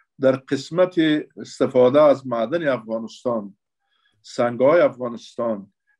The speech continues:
نفت، حتی گاز افغانستان، اینا در تلاش از هستند که هر کدامی از این استفاده فردی بکنن، در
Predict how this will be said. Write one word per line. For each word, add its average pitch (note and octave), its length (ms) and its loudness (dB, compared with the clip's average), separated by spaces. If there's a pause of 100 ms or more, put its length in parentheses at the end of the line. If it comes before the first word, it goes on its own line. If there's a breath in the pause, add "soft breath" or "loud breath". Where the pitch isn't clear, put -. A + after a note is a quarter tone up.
(440)
نفت، C#3 580 -2
حتی C3 580 2
گاز D3+ 300 2
افغانستان، B2+ 800 -6 (260)
اینا C3+ 320 0
در D3 160 0
تلاش D#3 460 -2
از D3+ 160 -4
هستند D3 440 -4
که B2+ 120 -10
هر E3 260 -2
کدامی C3+ 460 -4
از A2 160 -10
این G#2+ 220 -8 (380)
استفاده C3 680 2
فردی B2+ 440 0
بکنن، D3+ 600 -2
در A2+ 220 -2